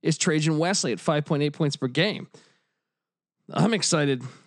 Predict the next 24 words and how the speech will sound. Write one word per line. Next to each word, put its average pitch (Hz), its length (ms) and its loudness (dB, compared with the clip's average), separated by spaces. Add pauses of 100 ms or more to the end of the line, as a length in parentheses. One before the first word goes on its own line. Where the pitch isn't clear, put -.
(380)
I'm 185 160 2
excited. 139 380 -2
This 185 160 0
is 190 60 0
getting 135 220 -2
me 113 140 -2
ready 123 260 0
for 127 120 -6
college 127 320 0
basketball 131 540 0
because, 135 300 -2
I, 131 120 -2 (100)
I - 40 -6
mean, 117 260 -2 (560)
who's 214 200 2
to 139 80 -4
say 175 320 2
Louisiana 143 680 2
can't 123 240 -4
make 98 180 -6
a 110 60 -6
run? 92 360 -4 (1600)
I 123 120 -2
mean, 123 360 -2